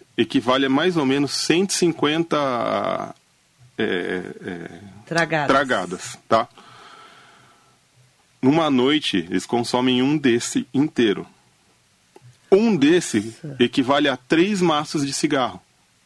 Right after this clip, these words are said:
Speaker 2: Um desse?
Speaker 1: Um desses. Então, imagina a quantidade
Speaker 2: Porque
Speaker 1: de
Speaker 2: a impre-,
Speaker 1: nicotina.
Speaker 2: Isso que eu ia falar, a impressão que a pessoa tem é que não, não tá fumando nada.
Speaker 1: Não é?
Speaker 2: Mas é pior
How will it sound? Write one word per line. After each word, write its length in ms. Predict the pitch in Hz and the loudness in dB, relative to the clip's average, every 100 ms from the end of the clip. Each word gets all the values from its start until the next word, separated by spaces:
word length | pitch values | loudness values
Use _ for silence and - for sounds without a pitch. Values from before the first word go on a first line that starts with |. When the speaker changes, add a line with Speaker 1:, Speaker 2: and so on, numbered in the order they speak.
| - | -14
Speaker 2:
Um 200 | 180 240 | -8 -4
desse? 540 | 240 165 214 285 - 208 | 0 2 2 0 -4 -4
Speaker 1:
Um 180 | - 101 | -2 0
desses. 380 | 107 92 92 95 | 0 -2 -2 -2
Então, 220 | 101 117 | 2 2
imagina 500 | 123 120 104 131 165 | 2 0 0 0 0
a 40 | |
quantidade 720 | - 165 185 170 127 139 151 | 0 0 0 0 0 0 0
Speaker 2:
Porque 60 | - | 0
Speaker 1:
de 40 | 285 | 2
Speaker 2:
a 40 | |
impre-, 220 | 220 269 | 2 2
Speaker 1:
nicotina. 500 | 302 262 135 220 185 | 2 2 2 2 2
Speaker 2:
Isso 340 | 277 233 240 - | 0 0 -2 -2
que 80 | |
eu 20 | 247 | -4
ia 40 | |
falar, 220 | 240 214 | -2 0
a 60 | 202 | 0
impressão 460 | 196 220 208 262 | 2 0 0 -2
que 80 | 247 | -2
a 40 | 202 | -2
pessoa 360 | 190 - 165 | -2 0 -2
tem 400 | - 208 240 180 | 0 -2 0 0
é 60 | 160 | -2
que 160 | - 214 | -2 -4
não, 180 | 233 | -4
não 140 | 240 233 | -4 -2
tá 140 | 233 233 | 0 0
fumando 380 | 247 240 247 | -2 -4 -2
nada. 500 | 370 285 220 190 - - - - - - _ _ _ _ _ | -2 0 -2 -4 -6 -10 -20 -20 -20 -20 _ _ _ _ _
Speaker 1:
Não 140 | 139 151 | 2 4
é? 60 | |
Speaker 2:
Mas 220 | 240 233 | 2 2
é 100 | 277 | 0
pior 720 | 269 302 294 240 233 254 320 | 2 2 4 4 2 2 0